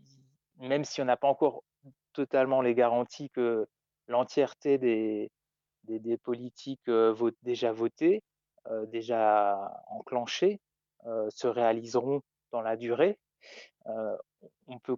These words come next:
quand même, pour l'instant, voir, heu, les évaluateurs scientifiques nous dire que, heu,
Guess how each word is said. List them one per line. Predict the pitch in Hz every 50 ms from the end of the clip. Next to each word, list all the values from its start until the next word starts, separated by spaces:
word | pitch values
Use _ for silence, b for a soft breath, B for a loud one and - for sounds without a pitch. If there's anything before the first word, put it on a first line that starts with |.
| _
quand | - 120 113
même, | 123 147 165 180 175 175 170 - _
pour | - 135 127
l'instant, | 123 117 107 - - - - 151 170 202 214 214 208 - 113 127 120
voir, | 127 117 123 127 127 135 147 147 147 135 127 113 - - 117
heu, | 120 123 117 117 117 113 113 113 - - _ _ - - _ _ _ _ _ _ _ _ _ _ _ _ _ _ _ _ _ _ _ _ -
les | 120 117 123 123 123
évaluateurs | 117 120 123 117 113 120 117 113 - - 123 113 -
scientifiques | - - 127 117 117 110 - - 135 127 - - - 214 - -
nous | 147 131 127
dire | 117 123 139 170 196 214 190 - - -
que, | _ 127 123 156 185 220 233 _ b b b b b _ -
heu, | -